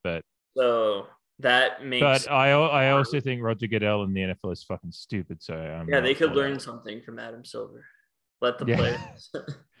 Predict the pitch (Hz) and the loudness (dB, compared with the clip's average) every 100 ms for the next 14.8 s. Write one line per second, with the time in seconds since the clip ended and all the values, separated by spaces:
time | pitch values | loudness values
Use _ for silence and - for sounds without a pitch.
0 | _ _ - 294 226 151 175 220 170 165 | _ _ -10 0 4 6 4 2 4 4
1 | 185 156 151 147 139 127 123 123 - 131 | 6 6 6 6 4 4 2 -4 -2 -2
2 | 135 117 117 120 104 120 131 110 98 87 | 0 2 2 2 0 -2 -2 0 0 -2
3 | 110 - 113 - 98 98 107 110 - 98 | -6 -4 -10 -6 -2 0 2 0 0 0
4 | 95 95 92 98 92 92 87 - 107 - | 2 0 0 -4 -2 -2 -2 -4 -4 -4
5 | 104 101 101 101 95 98 95 101 101 98 | -4 -4 -2 -2 0 -2 0 -2 -2 -4
6 | 90 90 - - 101 87 - _ _ _ | -4 -8 -12 -12 -6 -6 -8 _ _ _
7 | - 170 185 160 180 180 165 151 147 151 | -8 -2 4 6 8 6 6 6 6 4
8 | 143 - 123 - _ _ - 170 185 185 | 2 -4 -8 -16 _ _ -2 4 6 6
9 | 190 - - - 151 151 160 151 143 - | 4 -2 -14 -4 2 4 4 4 4 2
10 | - _ _ _ _ _ - 117 131 151 | -4 _ _ _ _ _ -4 -2 2 0
11 | 165 165 180 170 165 151 151 139 123 135 | 2 4 4 4 2 2 0 0 -4 -2
12 | 135 135 110 120 117 117 117 113 101 107 | -2 -2 -2 0 2 2 2 2 0 -2
13 | 104 104 101 95 98 95 95 95 98 92 | -2 0 0 0 0 0 0 -2 -2 -4
14 | 90 92 87 - 101 - 113 104 | -4 -4 -6 -10 -14 -12 -10 -10